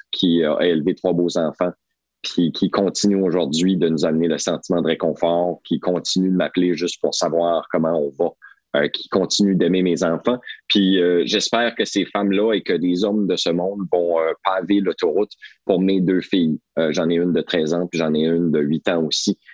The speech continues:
qui, elles, vont réussir, je le sais. Euh, ils sont quand même des fonceuses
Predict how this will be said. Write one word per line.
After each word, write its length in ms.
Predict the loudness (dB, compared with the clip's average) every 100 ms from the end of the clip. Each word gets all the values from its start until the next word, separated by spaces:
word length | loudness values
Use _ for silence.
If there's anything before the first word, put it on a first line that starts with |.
| _ -6
qui, 300 | 0 2 2
elles, 300 | 2 2 0
vont 240 | 0 0 0
réussir, 520 | 0 0 0 0 0
je 100 | -2
le 100 | -2
sais. 260 | -2 -2 -4 -2
Euh, 220 | 0 0
ils 100 | -2
sont 140 | -4 -2
quand 140 | 0
même 200 | 0 0
des 100 | 0
fonceuses 640 | 0 -2 0 0 0 -2